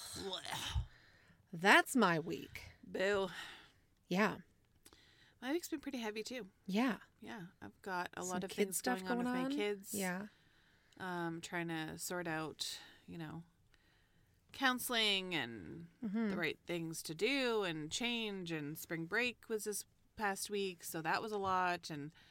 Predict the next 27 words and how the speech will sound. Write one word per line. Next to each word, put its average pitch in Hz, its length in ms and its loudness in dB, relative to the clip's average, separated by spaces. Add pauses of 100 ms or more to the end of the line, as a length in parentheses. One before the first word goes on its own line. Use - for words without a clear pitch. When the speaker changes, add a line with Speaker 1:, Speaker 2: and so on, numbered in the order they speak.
(300)
Speaker 2:
Yeah. 202 220 0 (140)
Speaker 1:
I - 80 0
worked 214 380 4
almost 214 260 0
every 190 220 -2
day, 165 400 2
so 165 280 -4
it 127 40 -4
was 165 180 -6
busy. 180 680 0 (800)
Um, 156 640 -6 (1500)
they 175 460 4 (840)
hung 220 280 -2
out 214 80 4
with 202 100 2
their 196 100 0
friends 160 280 0
a 170 40 -4
lot, 160 220 2
which - 160 -6
was 196 140 -8
good. 156 300 -2
Speaker 2:
Yeah. 170 120 6
Speaker 1:
Like, 170 100 -4
they're 165 400 4
kind 165 220 -4
of 151 220 -6